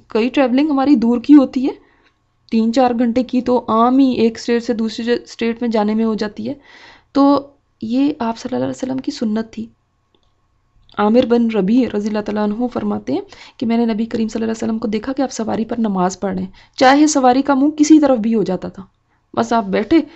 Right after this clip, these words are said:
और नमाज शुरू की। अब सवारी जिधर को भी हो गई, वितर भी आप उस पर पढ़ लिया करते थे सवारी पर। और ये हुक्म ख़ास तौर पे नफली नमाज के साथ है।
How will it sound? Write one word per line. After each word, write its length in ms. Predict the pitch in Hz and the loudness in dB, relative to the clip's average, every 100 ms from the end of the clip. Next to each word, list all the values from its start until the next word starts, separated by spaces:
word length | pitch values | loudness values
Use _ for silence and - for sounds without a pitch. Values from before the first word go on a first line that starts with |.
| - - | -16 -6
और 100 | 208 | -4
नमाज 300 | 202 208 220 | 0 0 0
शुरू 220 | 226 247 | -2 -4
की। 200 | 247 285 - | -2 -6 -6
अब 80 | 220 | -8
सवारी 340 | 226 208 208 | -4 0 0
जिधर 240 | 196 180 - | 0 -2 -4
को 120 | 220 | -4
भी 120 | 190 | -6
हो 80 | 196 | -4
गई, 120 | 202 | -4
वितर 320 | 185 233 294 294 | -2 2 2 6
भी 160 | 294 277 | 6 6
आप 240 | 226 - _ - | 2 -6 _ -10
उस 120 | - | -6
पर 120 | 214 208 | -6 -4
पढ़ 140 | 202 190 | -4 -2
लिया 200 | 190 180 | -4 -4
करते 300 | 196 - 180 | -8 -12 -14
थे 80 | 196 | -14
सवारी 360 | - 196 180 180 | -6 0 2 0
पर। 180 | 185 - _ _ _ _ _ _ _ _ _ _ _ _ _ _ _ _ - - - - | -4 -16 _ _ _ _ _ _ _ _ _ _ _ _ _ _ _ _ -20 -20 -12 0
और 100 | 302 | 2
ये 260 | 233 285 339 | 4 4 4
हुक्म 400 | 277 311 302 285 - _ _ - | 2 2 0 -2 -8 _ _ -6
ख़ास 460 | 285 311 320 311 | 0 2 2 0
तौर 160 | 247 240 | -2 -2
पे 120 | 254 | 0
नफली 340 | 226 226 254 277 | -2 2 6 6
नमाज 360 | 247 196 190 190 | 4 0 -2 -4
के 100 | 190 | -8
साथ 300 | 185 - | -8 -14
है। 80 | - | -16